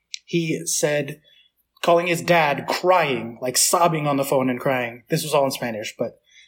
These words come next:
"It's like the beginning of my retirement." What I mean is that we're not, we're saying goodbye to a career that we put a lot of effort on. Whether we like it or not,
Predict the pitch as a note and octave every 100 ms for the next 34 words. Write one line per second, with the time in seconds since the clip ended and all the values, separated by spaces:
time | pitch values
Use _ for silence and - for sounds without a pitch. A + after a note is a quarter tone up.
0 | _ _ - F#3+ F#3+ F#3 F#3 E3 C#3+ F#3
1 | G3 G3 F#3 E3 D#3+ D3 D3+ - C#3 B2
2 | A2 G#2+ - - _ _ _ _ _ _
3 | - _ D3+ E3 E3+ G3+ G#3 F3 D#3+ -
4 | - C#3+ C#3+ D#3+ G3+ - - E3 E3 F#3+
5 | G#3+ G3+ G3 F#3 F3+ F3+ F3+ - - D#3
6 | D#3 E3+ D#3+ F3 F3 - D3 D#3 D3+ C3+
7 | C#3+ D#3 C#3+ C3 G#2+ G#2+ G#2+ G#2+ - _
8 | _ _ _ C#3+ C#3 C3+ C#3 E3+ F#3+ G3
9 | F3 E3+ E3+